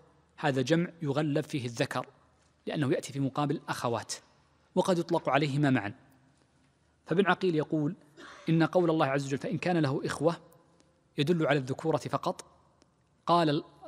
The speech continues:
ابن عقيل بهذا النص: "فعداه القائسون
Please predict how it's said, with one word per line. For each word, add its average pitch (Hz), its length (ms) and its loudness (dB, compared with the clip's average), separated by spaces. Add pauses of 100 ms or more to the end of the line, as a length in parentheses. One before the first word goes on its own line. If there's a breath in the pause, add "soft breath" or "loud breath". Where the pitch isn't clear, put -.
(160)
ابن 143 160 -2
عقيل 131 240 0
بهذا 135 220 -2
النص: 147 400 0 (180)
"فعداه 151 640 0
القائسون 165 880 0